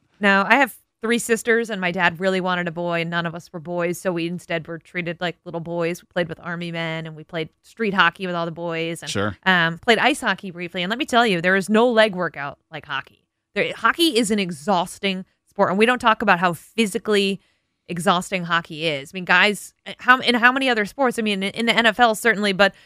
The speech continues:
Speaker 1: um, just the fights
Speaker 2: They're doing
Speaker 1: and
Speaker 2: everything they're doing on skates.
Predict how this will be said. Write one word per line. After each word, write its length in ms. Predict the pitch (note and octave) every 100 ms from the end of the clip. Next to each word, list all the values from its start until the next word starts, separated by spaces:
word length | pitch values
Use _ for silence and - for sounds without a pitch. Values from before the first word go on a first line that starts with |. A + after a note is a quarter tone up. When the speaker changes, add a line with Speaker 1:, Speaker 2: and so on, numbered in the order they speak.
| _
Speaker 1:
um, 340 | - G#3 F#3 E3+
just 200 | A3+ -
the 60 |
fights 540 | F3+ G#3 A#3 A#3+ - -
Speaker 2:
They're 140 | D3+
doing 220 | D3 A#3+ G#3+
Speaker 1:
and 120 | F#3+
Speaker 2:
everything 220 | G3 G3
they're 100 | G3
doing 240 | F#3+ G3 E3
on 200 | E3+ F#3
skates. 600 | - - A#3 C4+ - -